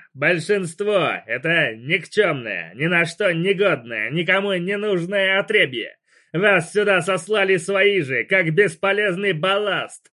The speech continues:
потому что кормить ваши тупорылые, ленивые задницы не было никакого желания». «Как задницы могут быть тупорылыми?»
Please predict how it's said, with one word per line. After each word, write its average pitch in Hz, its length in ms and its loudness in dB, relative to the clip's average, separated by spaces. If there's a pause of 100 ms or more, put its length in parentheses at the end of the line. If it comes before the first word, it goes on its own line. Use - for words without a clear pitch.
(120)
потому 196 300 2
что 202 220 -2
кормить 208 640 0
ваши 190 340 0
тупорылые, 185 680 0
ленивые 196 500 2
задницы 160 680 -2
не 196 220 0
было 180 240 2
никакого 185 460 -2
желания». 151 640 -2 (500)
«Как 123 200 -2
задницы 120 460 -2
могут 113 260 -8
быть 120 240 -10
тупорылыми?» 117 840 -4